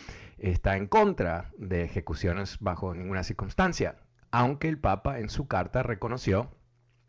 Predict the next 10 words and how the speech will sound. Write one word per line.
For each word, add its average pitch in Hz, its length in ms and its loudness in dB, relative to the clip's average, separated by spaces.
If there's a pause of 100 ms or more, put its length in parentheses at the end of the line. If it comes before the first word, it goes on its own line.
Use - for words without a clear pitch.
(140)
que 113 140 6
los 110 160 4
crímenes 147 640 2
que - 180 -2
había 101 240 2
cometido 98 800 0 (160)
Ernest 104 340 -2
Johnson, 101 460 -6 (460)
eh, 101 420 0
requieren 120 720 0